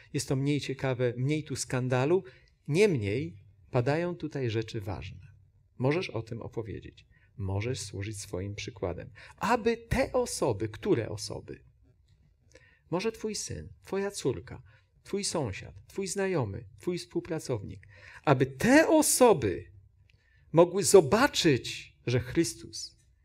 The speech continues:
jest gwarantem tej lepszej wieczności na przyszłość,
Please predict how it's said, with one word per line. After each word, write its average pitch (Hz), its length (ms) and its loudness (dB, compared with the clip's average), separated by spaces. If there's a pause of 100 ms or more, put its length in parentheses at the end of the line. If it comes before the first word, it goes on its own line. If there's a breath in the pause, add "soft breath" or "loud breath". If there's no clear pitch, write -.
(180)
jest 113 480 0 (420)
gwarantem 143 880 4 (260)
tej 135 240 4
lepszej 131 800 2 (320 soft breath)
wieczności - 800 -8 (1500)
na 123 120 4
przyszłość, - 640 -2